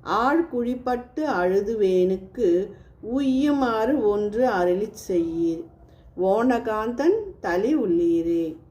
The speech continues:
திங்கள் தங்கு சடையின் மேலோர் திரைகள் வந்து புரள வீசும். கங்கையாலே வாய் திறவாள் கணபதியேல் வயிறுதாரி. அங்கே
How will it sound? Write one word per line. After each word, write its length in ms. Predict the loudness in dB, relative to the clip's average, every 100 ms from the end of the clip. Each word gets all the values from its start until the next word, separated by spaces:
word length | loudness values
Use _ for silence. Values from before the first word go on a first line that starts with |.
| -20 -20 -20 -20 -20 -20 -20 -20 -20
திங்கள் 580 | -2 0 2 2 4 2 0
தங்கு 440 | 0 -2 -2 0 -2
சடையின் 540 | 0 -2 0 -2 -2
மேலோர் 640 | 2 4 4 2 2 0 -2 -6 -20 -20 -16
திரைகள் 540 | -4 0 0 2 0 0
வந்து 400 | 0 -2 -2 -2
புரள 400 | -2 -2 0 0 0
வீசும். 600 | 0 0 0 -2 -6 -6 -6 -14 -20 -20 -20 -20 _ -8
கங்கையாலே 1000 | -2 0 4 4 4 2 2 2 4 4 2
வாய் 400 | 0 -2 -2 -4
திறவாள் 680 | -2 0 0 -2 -4 -6 -8 -10 -20 -20 -12
கணபதியேல் 1040 | -4 -2 0 2 2 2 0 6 6 6 2 0
வயிறுதாரி. 920 | 0 0 0 -2 -2 -2 -2 -4 -6 -8 -16 _ -20
அங்கே 520 | -8 -4 0 2 2